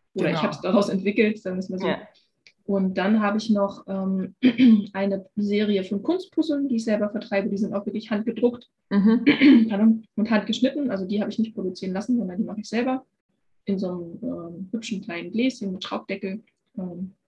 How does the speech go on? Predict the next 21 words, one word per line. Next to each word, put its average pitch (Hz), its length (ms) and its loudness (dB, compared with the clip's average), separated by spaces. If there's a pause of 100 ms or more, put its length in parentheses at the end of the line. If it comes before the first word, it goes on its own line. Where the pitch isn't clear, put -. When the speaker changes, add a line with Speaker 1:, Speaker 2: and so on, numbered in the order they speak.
(220)
Speaker 1:
die - 60 2
habe 165 160 2
ich 156 40 -4
Speaker 2:
Ähm, 156 40 0
Speaker 1:
mir 185 120 2
über 180 100 -6
einen 185 60 -6
Speaker 2:
jetzt 214 60 0
eine 233 40 4
Speaker 1:
Hobbyversand 202 500 4
Speaker 2:
ganz 202 280 2
blöde 180 260 6
Frage, 170 320 0
aber 156 180 -6
wie 180 140 0
Speaker 1:
Ja. 214 80 8
Speaker 2:
macht 175 240 -2
man 180 100 2
sowas 165 380 0
selbst? 156 480 -4 (120)
<laughs> - 1400 -2